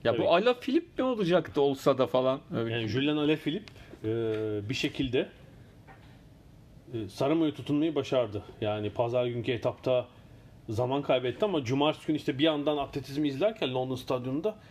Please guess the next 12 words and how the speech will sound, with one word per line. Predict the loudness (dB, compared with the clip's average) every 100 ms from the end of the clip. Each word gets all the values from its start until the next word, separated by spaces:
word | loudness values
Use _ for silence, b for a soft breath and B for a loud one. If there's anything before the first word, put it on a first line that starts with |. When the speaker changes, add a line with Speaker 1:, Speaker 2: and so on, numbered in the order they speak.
| B B
Speaker 2:
cep | -2 -2
telefonundan | 0 0 2 0 2 0 2
da, | 0 0 -8 b b b b b b b -8
e, | -4 -4 -4 -4 -2 -2 -2 -4 -4
saate | -2 -2 -2
karşı | -2 -2 -2
etaba | -2 0 -2
bakıyorum | -2 -2 -2
falan. | 0 2 2
Yani | 0 -2
etabı | -6 0 4 4
aldı. | 4 0 0 0